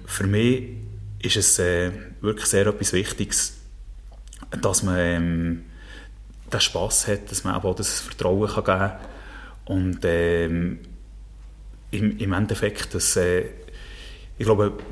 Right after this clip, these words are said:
wenn man selber, wenn man selber motiviert ist, äh, also intrinsisch motiviert ist, ich als Vorgesetzter und, äh, Freude habe an dem, was ich mache, dann kann ich das auch den Mitarbeitern weitergeben und dann kommt das ganz von alleine.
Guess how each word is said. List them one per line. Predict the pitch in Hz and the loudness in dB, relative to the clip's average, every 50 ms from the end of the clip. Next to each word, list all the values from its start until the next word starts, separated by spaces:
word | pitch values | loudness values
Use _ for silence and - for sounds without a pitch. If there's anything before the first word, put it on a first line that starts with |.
| - - - | -12 -8 -2
wenn | - 104 110 | 0 2 2
man | 107 | 2
selber, | - 110 104 120 143 139 - 151 - - - - - - - | 4 4 6 6 4 4 4 2 0 0 -4 -8 -10 -8 -4
wenn | 104 104 | -2 -2
man | |
selber | 104 120 113 123 123 127 | 0 2 2 2 4 4
motiviert | 123 117 - - 123 113 113 113 113 - - 117 | 2 2 2 0 0 2 2 2 0 2 2 2
ist, | 98 - - - - - - - - - - - - - - - - - - | 4 4 4 2 0 -2 -4 -8 -12 -12 -12 -14 -14 -14 -14 -14 -8 -2 2
äh, | 98 95 92 90 92 98 - - - - - - - | 6 6 8 8 6 4 2 -2 -6 -10 -10 -8 -6
also | 92 - 101 | -2 0 2
intrinsisch | 92 92 92 101 98 107 120 - 123 - - | 2 2 4 4 2 2 2 2 0 0 2
motiviert | 113 101 - - 113 104 104 110 107 - | 0 0 0 0 0 2 2 2 2 0
ist, | 107 90 | 2 2
ich | 101 95 - | 2 2 2
als | 101 92 - | 2 0 0
Vorgesetzter | - - 98 98 117 - - - - 113 98 - - - - 98 - | 0 2 4 4 4 4 2 2 2 2 2 2 0 -2 -2 -2 0
und, | - 92 90 85 90 | 0 0 0 2 0
äh, | 87 85 90 90 - - | 0 2 0 0 -2 -4
Freude | - - - 104 113 117 110 | -4 -2 0 0 0 0 0
habe | 110 101 101 | -2 -2 0
an | 98 98 | 0 0
dem, | 95 95 | 2 2
was | 101 | 2
ich | 101 101 | 4 4
mache, | 104 101 101 - - - - - - - - - - - | 4 4 2 0 -4 -6 -8 -10 -10 -12 -16 -16 -8 -4
dann | 95 | 0
kann | 92 101 | 2 2
ich | 98 98 | 4 4
das | 101 92 | 4 4
auch | 104 95 | 4 4
den | 101 95 | 4 4
Mitarbeitern | 98 - - 123 110 113 101 104 - - 104 | 4 4 2 2 2 2 0 2 0 -2 -2
weitergeben | 104 101 - - 90 - 92 90 98 101 | -2 -4 -4 -6 -4 -2 -2 -2 0 0
und | 92 87 82 - 90 | -2 -2 -2 0 2
dann | 87 90 90 92 - - - - - - - - - - - - - - - - - - - - - - - - | 2 2 2 0 -2 -8 -14 -14 -14 -14 -14 -16 -16 -16 -16 -16 -16 -16 -16 -16 -16 -16 -16 -16 -16 -16 -16 -14
kommt | - - - 95 - | -6 -4 -2 -2 -2
das | - - | -2 -2
ganz | - 87 98 101 - | 0 0 0 0 0
von | - 92 87 | 0 2 2
alleine. | 85 85 82 87 90 95 85 | 4 4 2 2 2 2 0